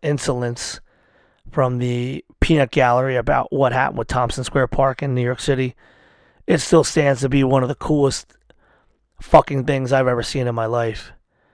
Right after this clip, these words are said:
bar none. And to watch Madball lead from the front. Uh, two weeks ago, they played in, in Reading, Pennsylvania, with Death Before Dishonor and Cruel Hands and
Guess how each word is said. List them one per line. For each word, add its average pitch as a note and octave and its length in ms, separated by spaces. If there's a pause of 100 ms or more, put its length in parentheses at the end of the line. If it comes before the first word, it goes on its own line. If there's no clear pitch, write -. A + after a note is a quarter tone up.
(380)
bar C#3 220
none. A#2 360 (1400)
And B2+ 440 (600)
to D#3+ 120
watch C3 540
Madball A#2+ 640 (580)
lead C#3 340
from A#2+ 220
the A2+ 80
front. B2 340 (1400)
Uh, B2+ 280
two F3 200
weeks D#3+ 240
ago, C#3+ 200
they D3 120
played C#3+ 320
in, C3+ 280
in C#3+ 180
Reading, C3+ 260
Pennsylvania, C3 760 (880)
with B2+ 420 (840)
Death C#3 160
Before B2+ 260
Dishonor B2+ 420
and B2 80
Cruel D3 260
Hands C3 380
and C3 280